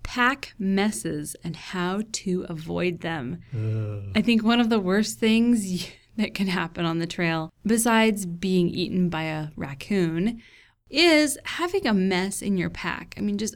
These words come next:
Speaker 1: opening up your pack and finding something has exploded in there and is all over your clothes or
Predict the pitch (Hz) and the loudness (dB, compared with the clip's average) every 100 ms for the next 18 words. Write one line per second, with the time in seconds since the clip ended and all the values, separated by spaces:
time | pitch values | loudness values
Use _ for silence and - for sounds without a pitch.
0 | - 269 269 285 262 233 202 190 - 220 | -2 0 4 4 6 4 4 0 -2 -2
1 | 233 214 190 170 170 180 190 190 190 190 | 0 4 4 2 0 -2 0 0 0 -2
2 | 185 185 180 175 175 175 175 - - 190 | -2 -4 -2 0 2 0 -4 -12 -10 -2
3 | 185 175 165 160 151 143 - 151 151 - | 0 0 -2 -4 -4 -8 -8 -6 -8 -8
4 | - 180 175 180 180 165 160 156 151 151 | -4 -4 -4 -4 -4 -4 -6 -8 -8 -10
5 | - - 220 226 220 202 190 175 - 87 | -14 -16 -8 -4 -2 -4 -6 -8 -12 -14
6 | 87 | -14